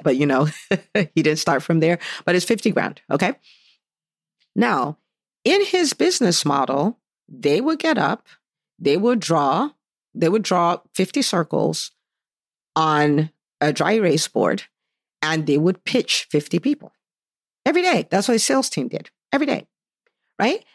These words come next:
And you might be like, "Fifty? Fine, I don't wanna be a speaker," right? Okay, don't do fifty, do twenty, but whatever, right?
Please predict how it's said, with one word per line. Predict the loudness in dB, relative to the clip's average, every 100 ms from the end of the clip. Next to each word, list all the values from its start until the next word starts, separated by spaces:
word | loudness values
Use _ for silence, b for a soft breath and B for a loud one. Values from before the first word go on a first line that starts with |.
| b
And |
you | 2
might | 2
be | 2
like, | 0 -2
"Fifty? | -4 -2 -2 0 0 0 -2 -6
Fine, | -4 0 2
I | 2
don't | 2
wanna | 2 2
be | 2
a | 0
speaker," | -2 -4 -4 -10 -4
right? | -2 -2 -4 -4
Okay, | -2 0 -2
don't | 0 2
do | 2
fifty, | 2 -2 -2
do | -2 -2
twenty, | 0 -4 -4 -2
but | 0 2
whatever, | 0 0 -6 -12 -4
right? | 0 0